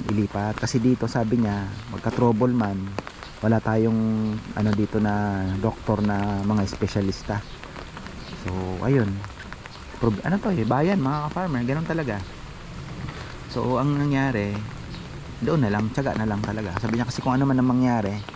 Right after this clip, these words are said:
naando na lahat. Sabi niya dito, walang C T scan, ililipat pa natin sa kabilang hospital. Eh, yung kabilang hospital pa naman, mga ka-farmer, holy.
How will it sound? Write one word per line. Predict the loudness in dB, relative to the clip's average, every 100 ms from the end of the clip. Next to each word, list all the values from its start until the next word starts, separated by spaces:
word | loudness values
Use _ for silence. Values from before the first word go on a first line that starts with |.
| -14 -14 -4
naando | 0 2 4
na | 4
lahat. | 2 0 -2 -6 -12 -12 -10 -10 -10 -12 -12 -12
Sabi | -4 4
niya | 4 4
dito, | 2 4
walang | 4 4
C | 2 0
T | 2 -2
scan, | 0 -2 0
ililipat | 0 2 2 2 0
pa | 2
natin | 0 0
sa | -4
kabilang | -2 2 2 2
hospital. | 0 0 -2 -2 -2 -4 -10 -12 -12 -12 -12 -10 -8
Eh, | 0
yung | 2 2
kabilang | 2 2 2
hospital | 0 -2 0 0
pa | 2
naman, | 2 2 0
mga | 0 0
ka-farmer, | 0 0 2 0 -2 -6 -10 0
holy. | 4 6 4